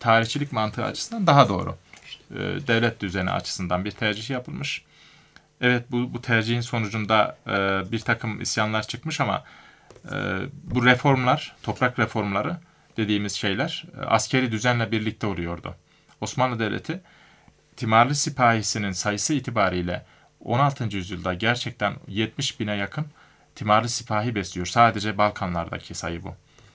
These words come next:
Yetmiş bin civarında. Kapı kulunun sayısı çok daha düşük durumda. Kapı kulunun sayısı bunun yarısı kadar. Yetmiş bin, e, artı otuz beş bin, otuz bin, yüz bin kişilik asker, yani,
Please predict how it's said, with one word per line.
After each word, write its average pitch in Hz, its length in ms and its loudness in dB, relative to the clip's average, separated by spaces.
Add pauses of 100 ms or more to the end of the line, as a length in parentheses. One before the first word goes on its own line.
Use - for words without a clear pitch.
(260)
Yetmiş 107 400 -4
bin 98 80 -2
civarında. 87 560 -4 (220)
Kapı - 280 -2
kulunun 123 220 -2
sayısı 120 340 -2
çok 127 240 -2
daha 104 200 2
düşük 104 300 -6
durumda. 90 480 -10
Kapı 113 220 2
kulunun 98 280 -4
sayısı 123 440 -4
bunun 127 140 -2
yarısı 139 360 4
kadar. 85 340 -8 (1000)
Yetmiş 117 540 0
bin, - 280 -6
e, 107 60 -6
artı 117 680 2
otuz 113 300 -6
beş 117 260 0
bin, 165 160 -6
otuz 104 360 -8
bin, - 160 -8 (260)
yüz 170 240 4
bin 131 100 -2
kişilik 117 340 -2
asker, 104 520 -2
yani, 104 300 4